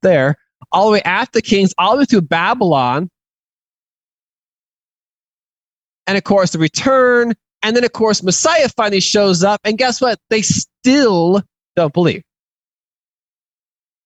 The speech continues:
So I have to ask this question. Is this a characteristic trait of just Israel, or is this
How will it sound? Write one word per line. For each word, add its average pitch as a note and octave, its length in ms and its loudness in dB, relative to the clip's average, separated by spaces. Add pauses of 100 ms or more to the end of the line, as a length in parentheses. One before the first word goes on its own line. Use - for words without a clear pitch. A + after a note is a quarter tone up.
(140)
So - 100 -2
I A3 40 2
have G3 80 0
to - 60 -2
ask F#3+ 220 -4
this F3+ 140 -2
question. A#2+ 560 -4 (1800)
Is F#3 240 0
this C#4 340 -2
a F#3 180 0
characteristic F3 1080 -2
trait D#3 640 0
of A#2+ 180 -2
just B2 400 0
Israel, D#3+ 720 2 (580)
or F3 260 2
is F3 180 2
this F3 260 0